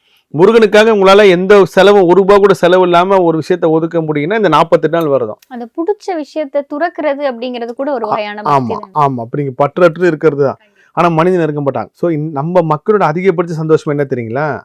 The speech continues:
Speaker 1: திங்கட்கிழமை உயிர் போற அளவுக்கு ஒரு பிரச்சனை இருக்கும், அதெல்லாம் கவலையே பட மாட்டாங்க. சனிக்கிழமை நைட்டே தயாராயிடுவாங்க. சண்டே காலைல மீன் வாங்குறோம் வானகரத்துல, மீன், எறா, நண்டு செய்றோம், மதியானம் ஜாலியா இருக்கும், சாயங்காலம் வந்து ஃபேமிலியோட போறது எப்படி போங்க, என்ன நடந்தாலும்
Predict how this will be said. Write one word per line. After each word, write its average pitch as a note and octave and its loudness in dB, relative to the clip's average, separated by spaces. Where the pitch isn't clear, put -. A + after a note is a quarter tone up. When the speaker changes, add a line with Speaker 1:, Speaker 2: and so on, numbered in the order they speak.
Speaker 1:
திங்கட்கிழமை F3+ -2
உயிர் F3+ -6
போற E3 0
அளவுக்கு E3 0
ஒரு D3 -4
பிரச்சனை C3+ -4
இருக்கும், F#2+ -12
அதெல்லாம் B2 -10
கவலையே C#3 -2
பட C#3 -6
மாட்டாங்க. G#2+ -12
சனிக்கிழமை E3+ -4
நைட்டே D3+ -4
தயாராயிடுவாங்க. A#2 -6
சண்டே D#3 -4
காலைல C#3+ -4
மீன் D3 -6
வாங்குறோம் A#2 -10
வானகரத்துல, B2 -8
மீன், D3+ -8
எறா, C#3 -4
நண்டு C3 -10
செய்றோம், B2+ -8
மதியானம் B2+ -4
ஜாலியா C3+ 0
இருக்கும், D3+ -8
சாயங்காலம் C#3+ -4
வந்து C#3 -4
ஃபேமிலியோட D3+ -2
போறது C#3 -4
எப்படி B2 -6
போங்க, B2 -8
என்ன F#3 -2
நடந்தாலும் F3 -2